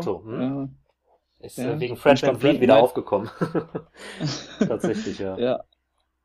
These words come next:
Speaker 2: Ähm, genau. Dann Fournier haben wir vorher schon ein bisschen angerissen.
Speaker 1: Mhm.
Speaker 2: So, also eigentlich ein guter N-B-A-Spieler,
Speaker 1: Ja.
Speaker 2: vielleicht ein bisschen überbezahlt,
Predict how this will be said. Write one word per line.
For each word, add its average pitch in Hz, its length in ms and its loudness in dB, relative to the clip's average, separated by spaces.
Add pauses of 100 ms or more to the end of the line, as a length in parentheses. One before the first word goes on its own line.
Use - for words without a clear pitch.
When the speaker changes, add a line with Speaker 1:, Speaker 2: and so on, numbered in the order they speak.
(140)
Speaker 2:
Ähm, 123 720 -6 (680)
genau. 117 320 -8 (600)
Dann 131 180 0
Fournier 147 480 -2
haben 160 160 -6
wir 151 80 -6
vorher 156 280 -4
schon 156 160 -6
ein 143 40 -10
bisschen 151 280 -10
angerissen. 160 600 -8
Speaker 1:
Mhm. 175 60 -2
Speaker 2:
So, 135 380 -2
also 127 560 -4 (220)
eigentlich 160 400 -2
ein 143 140 -2
guter 170 340 -4
N-B-A-Spieler, 147 760 -4
Speaker 1:
Ja. 180 120 -12 (180)
Speaker 2:
vielleicht 147 320 -2
ein - 20 -20
bisschen 170 300 -4
überbezahlt, 160 720 -2